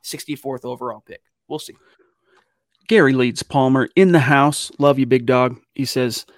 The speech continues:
Speaker 2: "Hi, Chad, Zach, and Scott. I understand the take, but it's not really a fair comparison with last year's defense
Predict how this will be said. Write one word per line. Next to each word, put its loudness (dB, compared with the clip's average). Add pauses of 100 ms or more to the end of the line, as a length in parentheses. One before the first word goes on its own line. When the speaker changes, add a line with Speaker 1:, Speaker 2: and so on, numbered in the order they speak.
(180)
Speaker 2:
"Hi, 0
Chad, 2
Zach, 0
and -6
Scott. 0
I 0
understand 0
the -4
take, -6
but -2 (100)
it's -8
not 0
really 2
a 0
fair -2
comparison -6 (460)
with -2 (100)
last -2
year's 0
defense -4